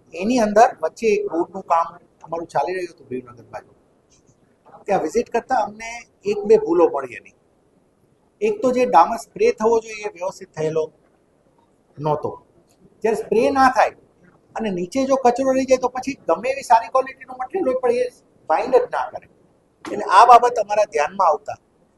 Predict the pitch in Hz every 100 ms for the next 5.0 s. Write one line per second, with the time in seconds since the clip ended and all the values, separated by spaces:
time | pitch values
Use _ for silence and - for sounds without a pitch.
0 | _ 196 220 240 240 269 285 269 269 254
1 | 233 247 247 247 240 202 - 240 247 240
2 | - 240 240 247 240 214 226 233 185 190
3 | - 175 175 160 - 220 - _ 165 196
4 | 269 226 - 220 202 - - - -